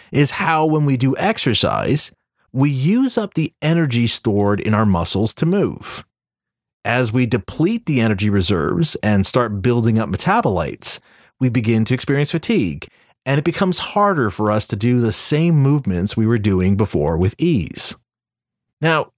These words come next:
given how we have a limited daily reserve of energy at our disposal, our brain tends to protect us from using it too much by employing shortcuts in the form of habits, where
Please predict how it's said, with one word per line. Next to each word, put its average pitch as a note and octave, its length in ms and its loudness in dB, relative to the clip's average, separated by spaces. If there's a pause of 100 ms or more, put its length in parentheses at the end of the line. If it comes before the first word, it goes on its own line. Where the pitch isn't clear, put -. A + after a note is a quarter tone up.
(280)
given A#3 340 0
how F#3+ 300 2
we D3 160 2
have A#2 360 0
a A2 180 2
limited A#2+ 720 0
daily B2+ 400 2
reserve A2+ 420 0
of A2 220 0
energy A#2 340 2
at G2 80 -2
our G2+ 140 2
disposal, G#2 720 -2 (500)
our D3 120 0
brain F3+ 500 0
tends E3+ 340 0
to - 80 0
protect - 480 -4
us C3+ 120 0
from A2 260 2
using A#2 480 0
it - 140 -6
too G2 160 2
much D#2+ 420 0 (340)
by C#3+ 180 0
employing C#3 400 0
shortcuts F#3+ 720 -2
in C3+ 120 2
the C3+ 80 0
form G#2+ 280 0
of A#2+ 80 -2
habits, - 680 -2 (460)
where C#3 420 0